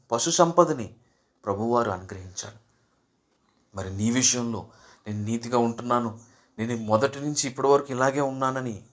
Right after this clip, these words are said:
కృంగిపోకు. ప్రియ సహోదరులారా, ప్రభువారు నిన్ను చూస్తున్నాడు. నీవు ప్రవర్తించే విధానం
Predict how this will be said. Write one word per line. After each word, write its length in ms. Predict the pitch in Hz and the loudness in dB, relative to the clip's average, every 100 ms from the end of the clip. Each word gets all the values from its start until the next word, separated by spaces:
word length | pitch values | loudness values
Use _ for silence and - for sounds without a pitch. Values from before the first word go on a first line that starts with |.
| _ - | _ -12
కృంగిపోకు. 540 | 104 113 113 101 - _ _ _ _ - | -8 -8 -6 -8 -10 _ _ _ _ -6
ప్రియ 120 | 120 | -2
సహోదరులారా, 720 | 120 123 120 123 123 120 117 131 _ _ _ _ - | 0 0 -2 -4 -2 -4 -6 -10 _ _ _ _ -4
ప్రభువారు 600 | 98 107 123 131 123 87 - _ - | -2 0 2 4 4 -2 -14 _ -8
నిన్ను 260 | 110 127 | -4 -4
చూస్తున్నాడు. 680 | 123 131 135 - 139 117 87 - _ _ - | -4 -6 -6 -6 -4 -4 -4 -14 _ _ -10
నీవు 320 | 104 127 139 | -4 -2 -4
ప్రవర్తించే 640 | 139 123 123 - 139 139 | 0 0 0 -6 -10 -8
విధానం 560 | 117 104 131 151 147 | -6 2 6 6 6